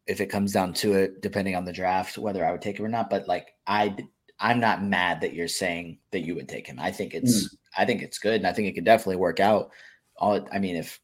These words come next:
Speaker 1: Kevin Huerter gets hurt, Malik Monk's gonna come right in, be the starter, but he'll at least be the sixth man, play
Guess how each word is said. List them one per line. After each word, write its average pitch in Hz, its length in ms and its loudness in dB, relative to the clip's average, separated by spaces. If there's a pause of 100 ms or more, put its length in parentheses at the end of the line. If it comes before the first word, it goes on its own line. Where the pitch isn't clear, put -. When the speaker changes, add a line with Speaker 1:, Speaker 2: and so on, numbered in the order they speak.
Speaker 1:
Kevin 98 280 0
Huerter 101 300 0
gets 85 200 -4
hurt, 101 420 0
Malik 87 260 -4
Monk's 98 260 -2
gonna 85 180 -2
come 90 220 -8
right 87 160 0
in, 87 240 -2
be 92 120 -2
the - 80 -8
starter, 95 560 4 (240)
but 95 140 -2
he'll 92 160 -2
at 90 60 -8
least 104 180 0
be 95 80 0
the 87 60 -2
sixth - 280 -6
man, 87 220 -4
play 78 300 -6